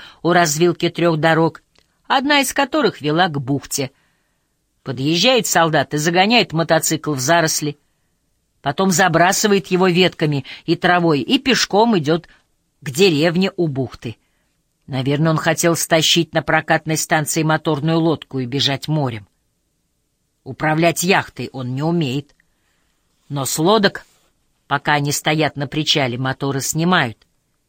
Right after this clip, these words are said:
и хранят в сарае. Вот солдату и пришлось спрятаться и ждать, пока вернется компания, ловившая кальмаров, чтобы стащить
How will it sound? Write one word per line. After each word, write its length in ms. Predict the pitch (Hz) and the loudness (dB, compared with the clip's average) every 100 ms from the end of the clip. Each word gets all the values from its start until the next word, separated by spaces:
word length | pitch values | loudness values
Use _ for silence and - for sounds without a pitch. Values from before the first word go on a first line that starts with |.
| _ _ | _ _
и 80 | 143 | -10
хранят 440 | - 170 160 170 - | -2 0 2 0 0
в 40 | |
сарае. 520 | - 185 180 123 131 _ _ _ _ _ _ _ _ _ _ _ _ | 0 2 2 0 -6 _ _ _ _ _ _ _ _ _ _ _ _
Вот 240 | 127 131 | -10 -6
солдату 500 | - 156 160 170 175 | -2 0 2 0 2
и 40 | 180 | 0
пришлось 480 | 196 190 208 202 | 0 -2 0 0
спрятаться 680 | - - - 135 127 - - | -2 -4 -2 -2 -4 -6 -2
и 80 | 151 | -2
ждать, 380 | 151 151 135 - - - - | 0 0 -2 -6 -20 -20 -4
пока 260 | 165 160 175 | -4 0 2
вернется 500 | 190 190 180 - 180 | 2 2 2 0 0
компания, 600 | 208 220 254 196 151 147 | 0 0 0 2 2 4
ловившая 520 | 170 185 151 - 160 | 4 2 0 0 0
кальмаров, 580 | 165 190 202 160 123 - - _ | 0 0 2 2 -2 -8 -20 _
чтобы 340 | - - 208 226 | -6 0 2 2
стащить 720 | - 247 247 - 220 - | 0 -2 0 0 -2 -4